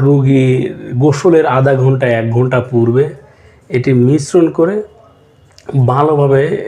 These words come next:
ম্যাসেজ করবেন ওই অঙ্গগুলোতে যে অঙ্গগুলো অবশ হয়ে গিয়েছে,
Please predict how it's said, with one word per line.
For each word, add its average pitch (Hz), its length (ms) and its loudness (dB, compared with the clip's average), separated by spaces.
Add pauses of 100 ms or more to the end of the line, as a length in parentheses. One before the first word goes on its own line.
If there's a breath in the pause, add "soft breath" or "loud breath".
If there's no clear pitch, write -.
(180)
ম্যাসেজ 135 300 0 (100)
করবেন 147 220 2 (120)
ওই 165 100 6 (100)
অঙ্গগুলোতে 139 600 0 (520 soft breath)
যে 143 100 2 (160)
অঙ্গগুলো 131 400 2 (200)
অবশ 120 240 0 (100)
হয়ে 107 260 -2
গিয়েছে, 98 360 -12